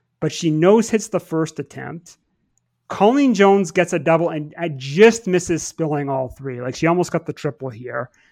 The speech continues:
And Law's able to hit for two. And I, I think if Colleen Jones had been able to wrap her first freeze attempt, it's a force. But the, the, the double kind of gives Law the chance for her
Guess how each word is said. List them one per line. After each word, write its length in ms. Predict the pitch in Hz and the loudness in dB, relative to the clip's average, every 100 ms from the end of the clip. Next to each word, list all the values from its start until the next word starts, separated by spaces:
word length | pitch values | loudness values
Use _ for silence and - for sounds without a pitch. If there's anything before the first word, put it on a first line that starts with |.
| _ | _
And 140 | 160 151 | -2 4
Law's 280 | 170 190 180 | 6 6 4
able 200 | 165 151 | 0 -2
to 100 | 131 | -4
hit 240 | 160 165 | -8 -10
for 240 | _ 143 | _ -16
two. 440 | - - 143 120 107 | -16 -16 -14 -14 -8
And 100 | 139 | -6
I, 80 | 160 | -4
I 60 | 156 | 2
think 180 | 202 | 4
if 100 | 196 | 4
Colleen 320 | - 190 202 190 | 4 4 6 4
Jones 240 | 180 156 | 2 2
had 400 | 147 131 - 123 | -2 -4 -16 -6
been 120 | 147 | -2
able 180 | 151 151 | 0 2
to 100 | 143 | 0
wrap 360 | 131 139 147 156 | 0 0 0 -2
her 100 | 139 | -6
first 340 | 156 139 - | -4 -6 -6
freeze 240 | 151 151 | -4 -4
attempt, 340 | 147 - 131 117 | -4 -8 -12 -12
it's 140 | 120 | -16
a 60 | 127 | -18
force. 520 | - 175 143 120 120 | -4 0 0 -2 -10
But 260 | 147 135 - | -10 -10 -8
the, 300 | 131 127 123 | -8 -8 -10
the, 240 | 131 127 117 _ | -10 -12 -14 _
the 100 | 135 | -12
double 320 | 120 156 156 | -2 -2 -2
kind 220 | - 143 131 | -8 -10 -12
of 120 | 120 | -10
gives 260 | 131 120 | -14 -14
Law 240 | 127 127 123 | -12 -10 -10
the 80 | 117 | -12
chance 340 | - 120 120 | -18 -18 -18
for 100 | 127 | -20
her 160 | 120 | -20